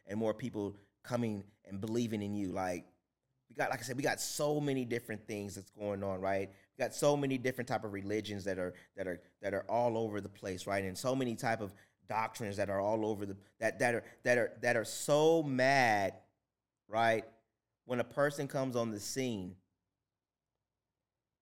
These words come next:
and people begin to gravitate towards them. And so they begin to start creating this narrative about these people. You know, that's what they did.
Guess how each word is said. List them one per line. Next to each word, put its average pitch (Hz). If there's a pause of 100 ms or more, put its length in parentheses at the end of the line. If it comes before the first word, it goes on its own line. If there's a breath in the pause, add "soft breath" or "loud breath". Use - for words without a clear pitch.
(180)
and 117
people 123
begin 113
to 101
gravitate 98
towards 85
them. 73 (3500)
And 127
so 131
they 131
begin 131
to 120
start 110
creating 123
this 101
narrative 104
about 95
these 95
people. 101
You 113
know, 120
that's 123
what -
they 131
did. 120